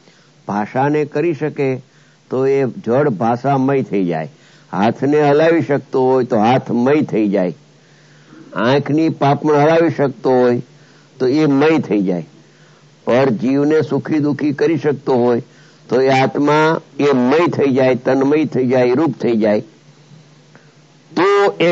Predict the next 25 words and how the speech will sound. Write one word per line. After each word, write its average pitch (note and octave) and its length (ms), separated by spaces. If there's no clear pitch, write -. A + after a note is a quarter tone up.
કરી - 240
શકે. B2+ 340
પણ - 260
એમ F#3 220
તો E3+ 160
ત્રણ D3+ 300
કાળમાં C#3 420
બનતું D#3 400
નથી A#2+ 180
કે A2+ 220
એમ D3 180
થાય C3+ 220
તો, C3+ 100
તો B2+ 140
આત્માનો B2+ 420
નાશ A2+ 280
થઈ F#2 160
જાય. E2+ 200
પરદ્રવ્યમય D3 760
તો D3 140
થઈ C#3 220
શકતો C3 300
નથી G#2 280
આત્મા. - 340
માટે B2+ 380